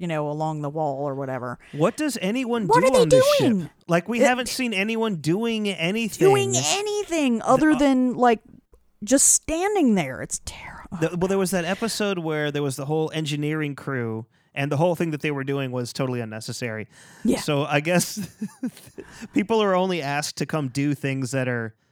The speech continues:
Speaker 2: not really needed at all.
Speaker 1: Yeah. Yeah. <laughs>
Speaker 2: <laughs> We only really need a crew to disobey captain's orders.
Speaker 1: Yeah, it seems like there's just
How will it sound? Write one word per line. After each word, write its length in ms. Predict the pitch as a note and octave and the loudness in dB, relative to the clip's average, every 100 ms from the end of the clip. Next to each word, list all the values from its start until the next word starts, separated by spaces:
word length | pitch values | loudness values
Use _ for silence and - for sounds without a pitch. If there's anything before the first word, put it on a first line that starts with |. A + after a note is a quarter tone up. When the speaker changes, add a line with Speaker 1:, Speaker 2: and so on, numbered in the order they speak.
| _ - | _ -2
Speaker 2:
not 300 | C#3 D3+ - _ | 0 0 -2 _
really 480 | D3 C#3+ C3 B2+ A2+ - | -6 -2 -2 -4 -10 -6
needed 560 | C#3 D3 B2+ G#2+ F#2+ - | -2 0 -2 -4 -8 -10
at 100 | C3+ | -6
all. 320 | A2+ A2+ B2 G#3 | -2 0 6 6
Speaker 1:
Yeah. 140 | F3+ - _ _ | 6 0 _ _
Yeah. 220 | G#3+ G#3 F3 | 4 4 4
<laughs> 40 | - - - D4 - G#4+ | -4 -14 -2 -2 0 0
Speaker 2:
<laughs> 300 | C#4+ - B3+ - | 0 -2 -4 -8
We 160 | - C4 | -2 0
only 180 | A#3 G#3 | 2 0
really 240 | A3+ G3+ | 0 0
need 160 | G#3 F#3 | -2 -4
a 40 | |
crew 260 | - A3+ G#3 | -4 -2 0
to 140 | C#3 | -2
disobey 480 | B2+ F#3 F3 D#3 F3 | -2 -2 0 -2 -4
captain's 420 | C3 F3 B2+ B2 | -4 -6 -6 -4
orders. 360 | G3 B2+ - - | -4 -4 -12 -2
Speaker 1:
Yeah, 240 | F#4 A4+ - | 2 2 2
it 160 | D#4 | 2
seems 220 | - G4+ G4 | 2 0 0
like 140 | E4+ | -2
there's 260 | D4+ C#4 F3 | 0 0 0
just 580 | - A3 B3+ - - | 4 6 4 2 -4